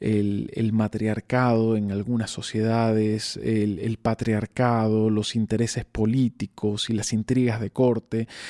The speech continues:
y ve en la Medea de Eurípides una obra de propaganda griega que demoniza a una mujer como chivo expiatorio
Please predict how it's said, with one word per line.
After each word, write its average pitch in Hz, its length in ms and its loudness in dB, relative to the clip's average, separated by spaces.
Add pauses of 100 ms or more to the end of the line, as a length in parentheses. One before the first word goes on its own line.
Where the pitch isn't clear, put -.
(180)
y 135 120 4
ve 180 320 4
en 139 220 -2
la 127 100 0
Medea 143 340 2
de 131 80 2
Eurípides 113 560 2
una 156 160 4
obra 170 340 4 (380)
de 131 180 2
propaganda 131 840 0
griega 110 540 2 (400)
que 131 240 2
demoniza 131 920 2
a - 120 -4
una 123 240 4
mujer 120 540 2
como 107 240 -2
chivo 123 260 0
expiatorio 104 800 0